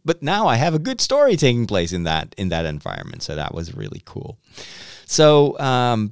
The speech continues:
definitely check out, um, The Eye of the World in the Wheel of Time series. If only check out the first book. Uh, you'll love it. If you're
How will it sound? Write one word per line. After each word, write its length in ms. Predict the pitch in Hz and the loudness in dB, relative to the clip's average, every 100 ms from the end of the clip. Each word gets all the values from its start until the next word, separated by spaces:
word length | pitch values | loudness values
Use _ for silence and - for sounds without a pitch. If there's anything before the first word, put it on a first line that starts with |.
| - | 0
definitely 580 | - 208 - 170 127 117 | 0 2 2 2 2 -2
check 340 | - 113 95 | 0 -2 0
out, 440 | 98 90 78 85 - - | -2 -2 -4 -8 -10 -4
um, 640 | 95 90 85 80 85 90 _ | -2 -2 -4 -4 -8 -12 _
The 360 | 101 104 104 - - | -8 -6 -6 -10 -6
Eye 180 | 127 180 | -2 0
of 200 | 170 127 | 0 0
the 80 | |
World 640 | 110 98 95 87 92 127 - _ _ | 0 2 0 2 0 -2 -8 _ _
in 140 | - 104 | -4 -2
the 80 | |
Wheel 420 | 92 92 117 139 131 | -2 0 2 0 -2
of 100 | - | -6
Time 360 | - 98 95 | -6 -2 -2
series. 640 | 92 - 85 78 - - - | -4 -4 -4 -6 -10 -10 -10
If 140 | 113 - | -10 -6
only 540 | 175 226 208 185 139 _ - | -4 0 0 0 -4 _ -8
check 240 | 165 160 | -6 -4
out 80 | 151 | -6
the 80 | - | -4
first 340 | - 110 - | -4 -4 -4
book. 220 | 95 - | -18 -16
Uh, 140 | - 104 | -8 -8
you'll 640 | 117 151 151 123 123 139 | 0 2 4 2 0 2
love 240 | 147 131 85 | 4 4 2
it. 180 | - | -8
If 200 | - 85 | -14 -8
you're 260 | 113 107 | -2 -2